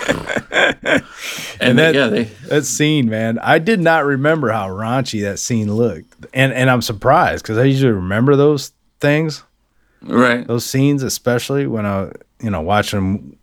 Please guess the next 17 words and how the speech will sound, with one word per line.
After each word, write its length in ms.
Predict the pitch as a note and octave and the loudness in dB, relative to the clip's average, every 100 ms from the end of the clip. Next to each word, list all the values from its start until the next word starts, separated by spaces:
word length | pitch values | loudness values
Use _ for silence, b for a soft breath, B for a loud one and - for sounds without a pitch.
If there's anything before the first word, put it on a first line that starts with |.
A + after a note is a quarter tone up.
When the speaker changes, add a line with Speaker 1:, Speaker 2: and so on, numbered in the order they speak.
| - | -4
Speaker 1:
younger. 500 | A2+ A2+ A#2+ C3+ C3+ _ _ _ _ b b b b b | 2 4 6 4 -2 _ _ _ _ b b b b b
It 80 | D3 | 4
would 140 | D3+ | 6
definitely 300 | C3+ C#3+ B2 | 6 2 0
get 140 | A2+ G#2+ | -2 -4
an 60 | |
R 240 | G#2 G#2+ G2 | -4 -6 -6
rating, 440 | G2 G#2+ F2 C#2+ | -4 -4 -6 -8
though, 180 | C#2 B1+ C2 - _ _ | -12 -14 -16 -20 _ _
today. 500 | - - - A#1+ - - _ _ | -10 -6 -6 -6 -10 -18 _ _
Yeah, 220 | D#3+ F#3 | 2 4
it's 120 | D#3 C#3+ | 2 0
weird, 460 | D3+ E3+ A2+ G#2 B2 | 2 4 2 -4 -12
th-, 180 | G#2+ | -12
'cause 340 | - D3+ C3+ - | 0 2 2 -2
<sighs> 760 | - - - - - - _ - | -8 -6 -4 -8 -14 -20 _ -14
the, 300 | A#2 B2 | -6 -4